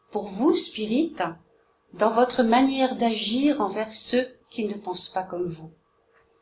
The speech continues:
en amenant les moins clairvoyants à croire, et cela sans les heurter, sans rompre en visière avec leurs convictions, mais en les amenant tout doucement à nos réunions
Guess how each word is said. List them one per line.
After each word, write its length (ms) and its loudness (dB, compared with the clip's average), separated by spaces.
en 200 4
amenant 540 8
les 340 0
moins 340 4
clairvoyants 840 0
à 80 0
croire, 680 -4
et 80 4
cela 500 4
sans 300 2
les 220 6
heurter, 520 0
sans 460 4
rompre 480 6
en 100 4
visière 560 2
avec 340 2
leurs 280 -8
convictions, 760 -4
mais 120 -2
en 120 2
les 260 0
amenant 400 4
tout 100 2
doucement 680 -2
à 200 0
nos 220 -2
réunions 720 2